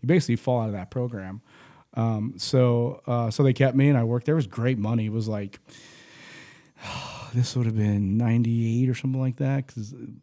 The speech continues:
'cause I took a year off to paint, like, ninety-eight, something, yeah, so, so, somewhere in there. And I think I was making nineteen bucks an hour.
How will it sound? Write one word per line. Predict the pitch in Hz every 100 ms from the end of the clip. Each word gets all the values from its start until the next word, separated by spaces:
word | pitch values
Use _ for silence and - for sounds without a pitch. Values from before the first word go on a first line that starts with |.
| _
'cause | 120
I |
took | 110 120
a |
year | 110 113 110
off | 110
to | -
paint, | - 113 110 110 - -
like, | 104 98 -
ninety-eight, | - 113 113 120 123 123 127
something, | 147 143
yeah, | 139 110
so, | - 107
so, | - 131
somewhere | 113 151 139 131
in | 127
there. | 131 127
And | 113 - - _ _
I | 101
think | - 214 240
I |
was | 160
making | 104 147 107 95
nineteen | 101 110 - 117
bucks | 123 -
an | 92
hour. | 85 117 151